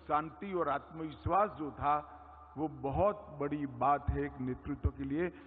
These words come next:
बहुत बड़ा प्रमाण है। मैं बहुत-बहुत बधाई देना चाहता हूं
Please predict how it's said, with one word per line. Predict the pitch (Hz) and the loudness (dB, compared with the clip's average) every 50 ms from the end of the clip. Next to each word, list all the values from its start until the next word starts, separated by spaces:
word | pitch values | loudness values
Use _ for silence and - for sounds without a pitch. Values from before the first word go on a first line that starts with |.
| - - - | -20 -8 -2
बहुत | 131 135 135 151 156 151 156 | 0 2 4 2 2 2 0
बड़ा | 135 131 131 135 | -4 -2 0 0
प्रमाण | 120 - - - 113 120 131 127 120 101 | -2 -2 -6 -10 -8 -6 -6 -6 -6 -6
है। | 90 90 85 - - - - - - - - - - - - - - - - - - - - - | -10 -14 -16 -16 -18 -20 -20 -20 -20 -20 -20 -20 -20 -20 -20 -20 -20 -20 -20 -20 -20 -20 -10 -6
मैं | 139 151 151 151 151 - - - - - - - - - - - - - - - - - - - - - - - - - - - - - 180 | -2 -2 -2 -2 -4 -8 -12 -18 -18 -20 -20 -20 -20 -20 -20 -20 -20 -20 -20 -20 -20 -20 -20 -20 -20 -20 -20 -20 -20 -20 -20 -20 -20 -4 0
बहुत-बहुत | 160 165 185 208 214 208 - - 156 156 175 180 180 | 4 4 6 4 4 2 -2 -2 0 2 2 2 0
बधाई | - - 143 123 143 143 147 156 | -2 -6 -4 0 0 0 0 0
देना | 147 147 143 147 147 | -2 -4 -2 -2 -2
चाहता | 143 147 156 139 135 131 - 151 | -2 0 -2 -2 -2 -2 -2 -2
हूं | 151 147 160 180 | -2 -2 -4 -8